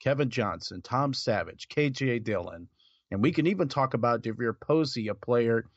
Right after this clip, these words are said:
that he inherited. That wasn't his, but he inherited. Are they, are, can you honestly say that they are better now than when we drafted him earlier, uh, you know, back a couple of seasons ago?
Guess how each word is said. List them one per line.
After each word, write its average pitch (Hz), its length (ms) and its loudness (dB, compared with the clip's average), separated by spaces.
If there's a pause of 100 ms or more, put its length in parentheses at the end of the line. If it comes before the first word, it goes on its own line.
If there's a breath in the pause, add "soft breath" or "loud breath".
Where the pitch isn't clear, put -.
(120)
that 117 120 2
he 113 320 0
inherited. 107 800 2
That 104 220 -4
wasn't 131 340 -2
his, 147 420 0 (340 soft breath)
but 117 140 -2
he 120 180 -2
inherited. 104 720 0 (920 loud breath)
Are 127 140 4
they, 185 200 6 (180)
are, 147 100 -2 (100)
can 156 160 -2
you 156 120 -2
honestly 175 440 0
say 147 380 4
that 127 200 0
they 139 180 4
are 120 80 6
better 131 420 4
now 107 540 0 (100)
than 107 240 -2
when 113 140 2
we 110 120 0
drafted 107 480 2
him 101 280 -4
earlier, 92 560 -2 (400 loud breath)
uh, 95 320 4 (100)
you 107 80 -4
know, 98 140 -2
back 98 320 -2
a 101 60 0
couple 101 300 -2
of 95 80 -4
seasons 92 440 -6
ago? 90 440 0